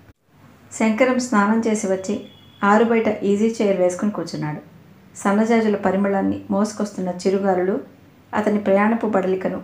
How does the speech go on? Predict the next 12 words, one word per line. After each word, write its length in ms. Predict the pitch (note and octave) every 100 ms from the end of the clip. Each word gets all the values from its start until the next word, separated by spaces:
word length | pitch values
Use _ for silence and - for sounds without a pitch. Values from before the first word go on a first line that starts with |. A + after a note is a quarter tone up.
| -
కొంచెం 280 | G#3 G#3 A#3
కొంచెంగా 420 | G#3 G3 G3 G#3+
పోగొడుతున్నాయి. 640 | G#3 F#3 F3+ F3 D#3 D3+ - - _ _ - - - - -
ఆకాశంలో 640 | G3 G#3+ A#3 A#3 G3+ G3 F#3+
దశమి 380 | F3+ F3+ G#3+ G#3+
చంద్రుడు 360 | F#3+ F3+ F#3 B3+ - - - -
చల్లని 340 | - G3+ A3+ A3+
వెన్నెలను 560 | F#3 F#3+ G3 F#3+ F#3 F#3 - -
ప్రపంచానికి 560 | F#3+ F#3 G#3 A3+ A3 -
ప్రసాదిస్తున్నాడు. 960 | F#3 F3 F#3 E3+ E3 F#3 D3+ D3 - - - - - - -
చంద్రుని 400 | G3+ A3 A3+ - -
ఏకఛత్రాధిపత్యాన్ని 1120 | G3 G3 A3+ G3+ G3 F#3 F3+ F3 - F3 F3